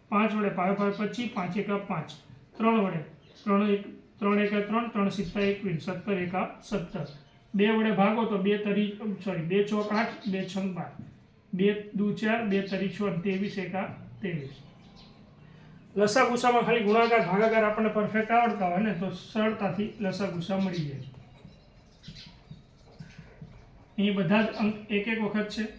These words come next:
મેં ચડતા ક્રમમાં નહીં, આ ગમે તેમ ગોઠવી દીધા. અહીં બે બે વખત છે એટલે હું એને ઘાત સ્વરૂપે લખીશ. બે કેટલી વખત છે? બે વખત. હવે આ, આ સંખ્યાની અંદર લસા અને ગુસા જોઈએ તો પહેલા હું ગુસા શોધી લઉં.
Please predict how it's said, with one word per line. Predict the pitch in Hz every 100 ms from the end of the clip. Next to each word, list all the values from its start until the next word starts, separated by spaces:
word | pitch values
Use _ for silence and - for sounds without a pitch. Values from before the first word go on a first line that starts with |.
| -
મેં | 190
ચડતા | - 202 202 220
ક્રમમાં | 214 208 220
નહીં, | 233 190
આ |
ગમે | 190 180 190 208
તેમ | 202 202
ગોઠવી | 202 202 190
દીધા. | 160 175
અહીં | 185 185
બે | 202 208
બે | 190 226
વખત | 214 - 202
છે | -
એટલે | 196 196
હું | 190
એને | 196
ઘાત | 185 214
સ્વરૂપે | - 202 190
લખીશ. | 175 170 175 -
બે | 180 185
કેટલી | 190 220
વખત | 220 214 -
છે? | 208 220 - - - - 196
બે | 180
વખત. | 160 156 156 - - - - - - -
હવે | 180
આ, | - - 208 - 220
આ | 254
સંખ્યાની | - 226 208 226 226
અંદર | 220 214
લસા | 208 - 214
અને | 208
ગુસા | 190 196 214
જોઈએ | 196 233 214
તો | 180
પહેલા | 190 196
હું | 196
ગુસા | 180 190 226
શોધી | 208 202 214
લઉં. | 214